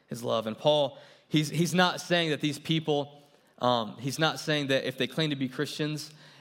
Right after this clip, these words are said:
and they do this lifestyle, then they lose their salvation, they're not Christians anymore. That's not at all what Paul's saying. Paul's simply saying this. If they claim to be a Christian,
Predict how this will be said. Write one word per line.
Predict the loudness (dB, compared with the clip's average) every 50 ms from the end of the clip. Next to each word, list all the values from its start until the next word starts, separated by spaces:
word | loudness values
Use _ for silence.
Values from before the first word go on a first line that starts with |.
| _ _
and | -2 0 0 0 0 0 0
they | 0 -2 0
do | 0 0
this | 0 0 2 2
lifestyle, | 2 2 0 0 0 2 2 2 2 0
then | 0 -2 0 0
they | 0 2
lose | 2 0 0 0
their | -2 -2
salvation, | 0 0 0 0 0 -2 -4 -4 -6 -6
they're | -2
not | 0 0 -2 0
Christians | -4 -6 -6 -6 -4 -4
anymore. | -4 -2 -2 -4 -6 -6 -8 -12 -18 -20 -6 -6
That's | -6 -2 2
not | 2 2 4
at |
all | 2 2 0
what | -2 -2
Paul's | -4 -4 -4 -4
saying. | -6 -6 -6 -6 -10 -16 -20 _ _ _ _ _ _ -20 -20 -20 -20 _
Paul's | _ 4 6 6 6 4
simply | 2 -2 -2 0 -2
saying | 0 2 2 2 2
this. | 2 0 0 0 -4 -10 -14 -18 -20 _ _ -20 -20 -20 -20 _ _ _ _ _ _
If | 4 4 4 4 2
they | 2 4 4 0
claim | -2 0 2 2 2 2 0
to | -2 0
be | 2 2
a | 0
Christian, | 0 0 -2 -2 -2 -2 -4 -4 -4 -4 -4 -6